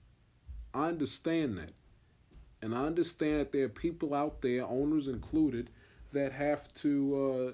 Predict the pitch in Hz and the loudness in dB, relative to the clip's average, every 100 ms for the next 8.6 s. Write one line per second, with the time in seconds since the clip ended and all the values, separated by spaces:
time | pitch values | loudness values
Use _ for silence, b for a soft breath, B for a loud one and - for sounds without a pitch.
0 | - 175 135 123 135 127 123 123 107 104 | -2 0 2 0 0 0 -2 -2 -8 -18
1 | - - - - _ - 135 - 139 131 | -20 -20 -20 -20 _ -20 -18 -6 -4 -2
2 | 120 107 - - - 139 131 135 135 127 | -4 -8 -14 -12 -4 -2 0 2 0 0
3 | 123 120 120 117 104 139 139 123 - 139 | 0 0 -2 -4 -6 -4 -4 -4 -4 0
4 | 143 143 139 156 143 165 175 113 110 110 | 2 0 -2 -2 0 0 0 0 -2 -4
5 | 120 113 117 120 117 110 - - 101 131 | -6 -8 -4 -2 -2 -4 -14 -12 -2 0
6 | 113 95 - 95 - - - _ _ _ | 0 -2 -2 -4 -4 -12 -20 _ _ _
7 | _ _ _ _ _ _ - - 147 147 | _ _ _ _ _ _ -20 -6 0 0
8 | 110 - 160 156 104 85 | 0 -2 0 0 -2 -6